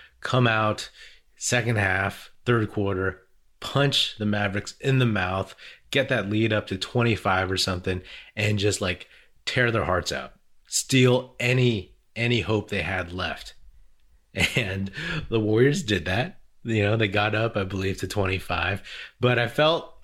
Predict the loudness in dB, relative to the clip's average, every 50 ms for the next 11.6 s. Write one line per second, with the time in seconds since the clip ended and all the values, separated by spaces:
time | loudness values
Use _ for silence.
0 | -20 -20 _ -6 -2 0 2 2 2 2 2 2 2 4 4 2 2 2 2 2
1 | 2 4 4 4 4 2 4 4 2 2 2 0 -2 -2 -2 -2 -4 -8 -14 -20
2 | _ -18 -10 -6 -2 -2 -2 -2 -2 -4 -4 0 0 0 0 -2 -4 -12 -14 -16
3 | -16 -18 _ -6 -2 0 2 2 4 4 2 4 4 4 4 4 2 0 -2 -2
4 | 2 4 6 6 6 6 6 6 4 4 2 0 -6 -14 -16 -16 -16 -16 -10 -6
5 | 0 2 2 2 2 0 -2 -2 0 0 0 0 0 0 0 -2 0 0 0 0
6 | 0 0 -2 -4 -2 0 2 4 6 6 6 6 6 6 4 4 4 2 2 0
7 | -2 -4 -2 0 2 2 2 0 0 0 0 0 0 -2 -2 -4 -4 -2 -2 -2
8 | -4 -4 -6 -10 -10 -8 -2 4 4 6 6 6 4 4 2 4 2 2 2 2
9 | 0 2 2 4 2 2 2 0 0 0 0 0 -2 -6 -12 -14 -8 -2 0 0
10 | 2 2 2 0 0 0 -2 -4 -6 -4 0 0 2 2 2 0 0 0 0 0
11 | 0 0 0 0 0 0 0 0 0 0 -2 -2